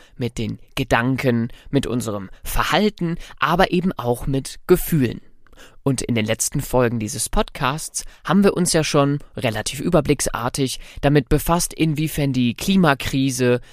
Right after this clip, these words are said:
inwiefern wir sie als Problem wahrnehmen, was auf Ebene unserer Gedanken passiert und vielleicht auch, welche Verhaltensreaktionen typischerweise im Kontext der Klimakrise vorkommen.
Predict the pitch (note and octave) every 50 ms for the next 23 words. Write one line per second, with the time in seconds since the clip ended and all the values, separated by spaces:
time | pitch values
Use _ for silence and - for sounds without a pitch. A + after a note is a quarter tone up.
0 | - - _ - B2+ B2 B2 A#2+ - B2+ A#2+ A#2 B2 A#2 G#2+ A#2 - - G#2 G#2+
1 | - - - - - - - - - C#3 B2+ - C3 A#2+ A#2+ B2+ F3 G3 F3+ -
2 | E3+ D#3+ E3 E3 E3 E3+ E3+ E3+ F3 F3 E3+ E3+ E3 - - - - - _ _
3 | - - B2 A#2+ - - - - - - A2 A2 A2 A2 - - - - C3+ D3
4 | C#3+ C3 C#3+ C3+ C3 B2 A#2 - - B2+ C3 B2 B2+ A#2+ A2 A2+ G#2+ G#2 G#2+ A#2
5 | - _ C3 A2+ - B2 A#2 C#3 E3 E3 - _ D#3 D3 C#3 C3 - - A#2 -
6 | - - - - F3 E3+ E3 D#3 D3+ D3+ D3+ D3+ - - _ _ - - D3 D#3
7 | D3 - - - - - F#3 F3 E3 D#3 D#3+ D#3+ - - - - D3 C#3+ D3+ D3+
8 | D3 D3+ - D#3+ - - D3 D#3+ G3+ A#3 C4 - - D#3 D3 - - - A#2 G2
9 | F#2+ - - - - - - A2+ A2 A2 A2+ A#2 A#2+ - - _ - - - -
10 | G#3 G#3 - F3 - - E3+ D3+ B2 A#2 B2 A#2 A2+ A#2+ A#2+ C3+ B2+ B2 A#2 -
11 | - _ - - - E3 D3 - C#3+ A2+ A#2 A#2 B2+ A#2 - - - D#3 D3 -
12 | - - C3+ A#2 - A2 A2+ - - C3 C3 E3 E3 - - A#2+ G#2+ - - -
13 | F#2 F2+ F2 D2+